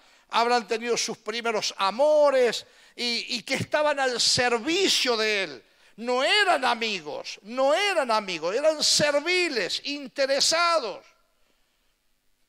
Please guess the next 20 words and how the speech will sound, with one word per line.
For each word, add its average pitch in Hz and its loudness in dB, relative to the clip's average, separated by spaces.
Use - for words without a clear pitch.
Él 330 0
escucha 311 2
ese 254 0
consejo. 262 0
Vea 208 -2
el 233 -2
verso 240 0
nueve, 233 -2
el 160 -4
verso 185 -2
nueve. 208 -2
Y 294 -2
les 269 4
dijo, 220 -4
y 196 -10
con 220 -2
esto 277 -4
quiero 269 -2
aclarar 214 0
algo. 120 -2